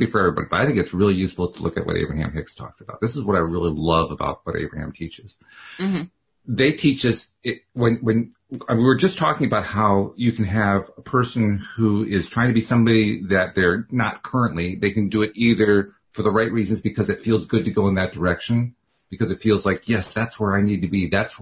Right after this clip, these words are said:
Speaker 1: that's my true authentic self. That's where I am right there." Or it can be somebody who's actually trying to get away from their authentic self.
Speaker 2: Mm-hmm.
Speaker 1: Abraham
Speaker 2: Mm-hmm.
Speaker 1: says, all you're really doing is you're deciding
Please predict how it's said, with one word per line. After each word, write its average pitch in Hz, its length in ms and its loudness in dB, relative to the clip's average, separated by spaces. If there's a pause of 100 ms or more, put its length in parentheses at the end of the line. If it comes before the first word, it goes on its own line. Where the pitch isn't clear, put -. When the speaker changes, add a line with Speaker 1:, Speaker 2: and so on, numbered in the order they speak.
(140)
Speaker 1:
that's - 420 -2 (220)
my 104 140 4
true 123 320 4
authentic 104 320 0
self. 90 320 -4
That's - 260 -2
where 90 140 0
I 87 160 0
am 80 180 -4
right 76 220 -8
there." 82 320 -2 (320)
Or 156 200 6
it 147 60 4
can 143 100 2
be 123 140 4
somebody 117 260 2
who's 113 140 0
actually 101 240 0
trying 110 160 -2
to 107 60 0
get 107 100 4
away 175 180 6
from 104 140 -2
their 76 180 -2
authentic - 360 -12
self. - 260 -20 (300)
Speaker 2:
Mm-hmm. 202 260 4
Speaker 1:
Abraham 185 440 4
Speaker 2:
Mm-hmm. - 20 0 (120)
Speaker 1:
says, 107 200 0 (180)
all 165 160 0
you're 170 160 4
really 151 220 4
doing 151 260 4
is 101 100 2
you're 110 120 2
deciding 123 580 2